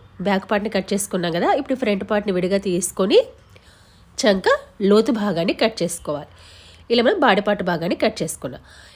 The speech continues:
ఇప్పుడు పక్కన క్లాత్ అనేది ఉంటుంది కదా, ఆ క్లాత్లో మనము హ్యాండ్స్ భాగాన్ని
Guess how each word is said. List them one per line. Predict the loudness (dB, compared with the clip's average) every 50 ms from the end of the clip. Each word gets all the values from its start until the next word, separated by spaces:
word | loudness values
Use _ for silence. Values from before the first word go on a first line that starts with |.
| -18 _ -8 -4
ఇప్పుడు | -2 -2 -2 -2 -2
పక్కన | -4 -2 -2 -2 -2 -2 0
క్లాత్ | -2 0 0 0 -2
అనేది | -2 0 0 -2
ఉంటుంది | -2 -4 -6 -4 -2
కదా, | -2 -2 -2 -4 -2 0 0
ఆ | 0 0 -2 -2
క్లాత్లో | -4 -2 -4 -4 -6 -6 -2 0 2 2 2 0 -2 -14 -20 -20 _ -12 -4 0 2
మనము | 2 2 2 0 -2 -2
హ్యాండ్స్ | 0 2 2 2 0 0 -2 0
భాగాన్ని | 0 0 0 0 -2 -2